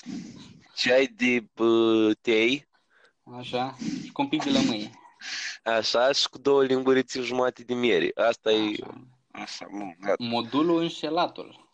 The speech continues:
Speaker 2: Cum
Speaker 1: Te
Speaker 2: să faci
Speaker 1: învață
Speaker 2: nu te
Speaker 1: cum să
Speaker 2: prinde
Speaker 1: înșeli.
Speaker 2: sau ceva genul.
Speaker 1: A, așa. Nu, poate sunt oameni care au nevoie, „Bă, vreau să înșel femeia, cum se face?” Știi? Poate
Speaker 2: Da,
Speaker 1: sunt
Speaker 2: da,
Speaker 1: și
Speaker 2: da,
Speaker 1: de
Speaker 2: cum
Speaker 1: ăștia.
Speaker 2: să nu? Așa, despărțirea.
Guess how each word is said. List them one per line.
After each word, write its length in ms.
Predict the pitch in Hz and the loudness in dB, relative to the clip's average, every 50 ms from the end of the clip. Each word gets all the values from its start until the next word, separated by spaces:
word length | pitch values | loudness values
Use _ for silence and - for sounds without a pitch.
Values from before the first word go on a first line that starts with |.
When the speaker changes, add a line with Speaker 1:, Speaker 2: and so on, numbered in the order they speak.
| _ _ _ _ | _ _ _ _
Speaker 2:
Cum 200 | _ - 101 135 | _ -10 -8 -4
Speaker 1:
Te 100 | - 117 | -2 -2
Speaker 2:
să 60 | 98 | 0
faci 40 | 104 113 113 - | 0 0 0 -2
Speaker 1:
învață 40 | 117 | -4
Speaker 2:
nu 60 | 143 | -6
te 60 | 143 123 | -4 -4
Speaker 1:
cum 120 | 117 110 | -4 -4
să 120 | - 151 | -2 -2
Speaker 2:
prinde 160 | 151 - - - | -2 0 0 0
Speaker 1:
înșeli. 180 | 104 - 110 110 | 0 -2 -2 -4
Speaker 2:
sau 100 | 107 - | -4 -8
ceva 180 | - - 113 | -12 -12 -12
genul. 140 | 113 113 117 123 131 135 127 139 - - - - - - - - - _ - | -6 -2 2 2 4 4 2 2 0 -4 -8 -10 -12 -14 -16 -20 -20 _ -8
Speaker 1:
A, 80 | - 101 | -6 -6
așa. 180 | 98 - - - _ _ - - - - - - - - - - - | -6 -6 -10 -16 _ _ -20 -16 -14 -14 -12 -12 -12 -12 -12 -4 0
Nu, 160 | - 202 214 | 2 2 2
poate 340 | - - 180 160 - - 185 | 4 2 2 2 2 0 -2
sunt 300 | - - 175 170 151 - | -2 0 0 0 0 0
oameni 220 | 156 156 165 165 | 2 2 4 2
care 220 | - - 156 160 165 | 2 2 4 4 6
au 60 | 165 | 6
nevoie, 400 | 170 165 156 156 165 170 160 156 151 | 4 4 4 4 2 2 0 0 0
„Bă, 200 | 156 185 196 180 | 2 4 4 4
vreau 220 | 156 170 175 175 | 4 4 4 4
să 180 | 160 - - 147 | 2 0 -4 -6
înșel 400 | 147 151 147 - - 170 160 147 - | -6 -6 -6 -2 2 2 2 2 2
femeia, 400 | - 143 147 151 175 185 175 175 | 0 0 2 2 2 2 2 0
cum 200 | - - 175 170 | 0 -2 -4 -4
se 180 | 160 - - - | -4 -4 -4 -4
face?” 420 | - - 170 131 104 - - 95 | 0 2 2 2 2 0 -4 -10
Știi? 320 | 98 - - 135 143 147 - | -12 -8 -4 -4 -4 -4 -2
Poate 220 | - 147 147 120 | 0 0 2 2
Speaker 2:
Da, 80 | 117 123 | 0 -2
Speaker 1:
sunt 200 | 127 139 160 156 | -2 -2 -2 0
Speaker 2:
da, 60 | 160 | 0
Speaker 1:
și 140 | 160 143 - | -2 -2 -4
Speaker 2:
da, 80 | - 135 | -6 -6
Speaker 1:
de 100 | 139 120 | -6 -6
Speaker 2:
cum 140 | - 160 | -6 -6
Speaker 1:
ăștia. 240 | 151 135 - 127 117 | -8 -8 -8 -12 -14
Speaker 2:
să 20 | 110 113 - - - - - - - _ _ _ _ _ _ _ _ _ _ _ - | -14 -14 -18 -20 -20 -20 -20 -20 -20 _ _ _ _ _ _ _ _ _ _ _ -6
nu? 60 | - 123 | -2 -2
Așa, 520 | 123 120 120 120 117 - - 139 127 - | 0 0 -2 -4 -6 -6 -4 -4 -4 -4
despărțirea. 1160 | 113 113 110 120 113 - - _ - 104 - 110 - _ - 180 214 185 - - - _ _ | -4 -6 -8 -8 -8 -10 -10 _ -10 -10 -10 -10 -14 _ -10 -8 -6 -6 -8 -8 -12 _ _